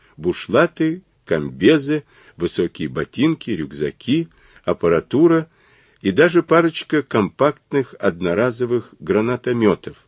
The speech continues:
для полного счастья. Народ был привычный и пер на горбу все это богатство довольно резво. Но со стороны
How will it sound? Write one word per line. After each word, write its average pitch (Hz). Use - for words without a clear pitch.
для 92
полного 67
счастья. -
Народ 147
был 127
привычный 139
и 98
пер -
на 151
горбу 107
все 110
это 104
богатство 90
довольно 104
резво. 73
Но 127
со -
стороны 104